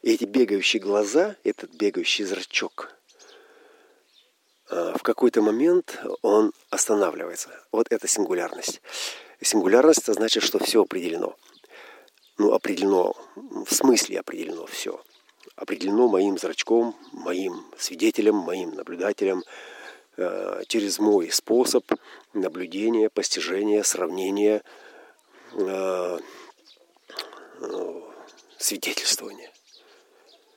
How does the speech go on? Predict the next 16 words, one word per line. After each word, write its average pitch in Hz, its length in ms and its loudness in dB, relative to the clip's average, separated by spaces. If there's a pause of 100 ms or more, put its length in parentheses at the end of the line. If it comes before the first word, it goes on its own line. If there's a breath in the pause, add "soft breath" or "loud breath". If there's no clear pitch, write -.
(280 soft breath)
Вот 123 220 2
оно 147 180 4
определено. 160 560 4 (1600 loud breath)
И 117 100 8
вот 123 180 4
как, 120 400 4
как - 220 2
только 113 280 4
оно 101 100 6
определено, 101 420 0
зрачок 101 400 0
замирает, 95 560 -2
это 104 200 2
и 107 40 2
есть 107 160 0
суперпозиция. - 840 -8